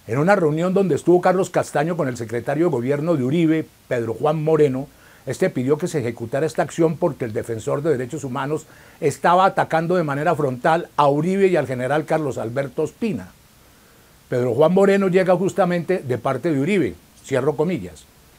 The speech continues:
Moreno murió en un extraño accidente de helicóptero,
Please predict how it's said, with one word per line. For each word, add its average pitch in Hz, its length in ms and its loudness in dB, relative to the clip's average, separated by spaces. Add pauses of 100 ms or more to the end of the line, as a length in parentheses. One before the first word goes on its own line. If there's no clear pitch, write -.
(240)
Moreno 190 440 4
murió 160 500 2
en 143 120 2
un 156 100 -2
extraño 170 400 0
accidente 127 400 -4
de 175 80 6
helicóptero, 151 600 0